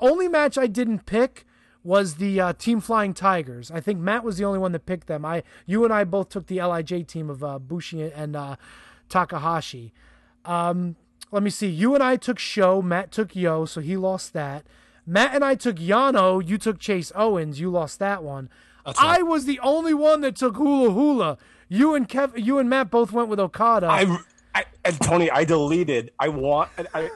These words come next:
Speaker 2: always gotta go with my gut. I deleted Cobb and put Okada. I deleted it.
Speaker 1: See, I figured,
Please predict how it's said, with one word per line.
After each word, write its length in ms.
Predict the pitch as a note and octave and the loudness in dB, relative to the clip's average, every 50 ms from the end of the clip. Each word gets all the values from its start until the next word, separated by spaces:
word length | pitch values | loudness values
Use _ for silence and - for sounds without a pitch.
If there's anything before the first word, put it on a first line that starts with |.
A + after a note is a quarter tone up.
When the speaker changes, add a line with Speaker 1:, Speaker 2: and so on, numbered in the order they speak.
| - _ - | -12 _ -6
Speaker 2:
always 180 | - G3 G#3 F3+ | -4 -4 -2 -2
gotta 160 | G3+ E3+ D#3+ | -4 -4 -4
go 80 | D#3 D3+ | -4 -4
with 100 | D3 C#3 | -4 -6
my 120 | C3+ B2+ B2 | -8 -10 -10
gut. 340 | B2 - D3+ C3+ A2+ - _ - | -8 -8 -8 -8 -8 -10 _ -16
I 60 | C3 | -14
deleted 640 | D3+ F3 D#3 D3 C#3+ D#3 F3+ E3+ D3 C3 B2 A#2+ - | -14 -12 -10 -8 -8 -8 -8 -8 -8 -10 -12 -14 -12
Cobb 320 | - D3 C#3+ C#3+ C#3 C3 | -8 -6 -4 -4 -4 -6
and 140 | A#2+ A#2 - | -8 -12 -12
put 160 | - C#3 B2 | -14 -16 -16
Okada. 600 | A2+ G#2+ - C3+ C3 C3 B2+ A#2 - G2+ G2+ - _ _ _ _ _ _ _ _ _ _ _ _ _ _ _ _ _ _ _ _ _ _ _ _ _ _ _ _ _ _ - | -16 -14 -12 -10 -8 -8 -8 -8 -12 -14 -18 -20 _ _ _ _ _ _ _ _ _ _ _ _ _ _ _ _ _ _ _ _ _ _ _ _ _ _ _ _ _ _ -16
I 40 | B2 | -14
deleted 340 | A2 G#2+ B2 D3 D3 A#2 | -14 -12 -12 -10 -12 -12
it. 140 | F#2 F2+ - _ _ _ _ _ - - _ _ _ - | -12 -14 -18 _ _ _ _ _ -20 -20 _ _ _ -8
Speaker 1:
See, 160 | C#3+ - A#3 | 0 2 2
I 60 | A3+ | 2
figured, 440 | G3 - B3+ B3 A3+ B3+ A#3+ G3+ D#3 | 4 2 0 0 0 0 -2 -2 -4